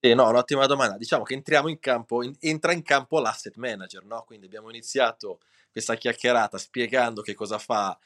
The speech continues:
l'asset manager, quindi, eh, la, la, la costruzione di fondi di investimento che vengono utilizzati come veicolo per andare a selezionare aziende in tutto il mondo.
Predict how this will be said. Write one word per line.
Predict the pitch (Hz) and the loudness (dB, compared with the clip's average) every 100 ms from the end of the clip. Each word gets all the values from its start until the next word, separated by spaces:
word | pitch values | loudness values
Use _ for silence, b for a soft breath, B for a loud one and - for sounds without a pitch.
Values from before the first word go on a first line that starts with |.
| _ - | _ -10
l'asset | 101 101 113 107 | -6 -6 -8 -10
manager, | 107 101 101 95 107 - | -8 -8 -8 -8 -8 -8
quindi, | 98 92 87 85 - B B | -10 -8 -6 -6 -8 B B
eh, | - 85 82 | -10 -6 -4
la, | 85 90 | -2 0
la, | 92 92 92 90 87 87 87 76 69 71 | 2 2 2 0 -2 -4 -6 -8 -8 -8
la | - | -6
costruzione | 107 - 101 98 - 117 107 | -4 -4 -4 -2 4 4 4
di | 98 | -2
fondi | - 107 104 | -2 -2 0
di | 98 | -2
investimento | 95 95 - 104 110 107 | 0 -2 0 0 0 -2
che | - 98 | -2 -2
vengono | 101 104 | 0 -2
utilizzati | 98 101 98 127 110 | -2 -2 2 4 4
come | 107 104 | 0 0
veicolo | 101 131 139 110 | 4 4 4 2
per | 107 | 4
andare | 101 107 117 | 2 4 6
a | 104 98 | 6 2
selezionare | - 110 110 - 127 139 120 | -2 -8 -10 -6 0 0 0
aziende | 98 101 127 110 | -4 -8 -8 -10
in | |
tutto | 107 139 170 | -12 -6 -4
il | |
mondo. | 156 143 147 | -2 -2 -2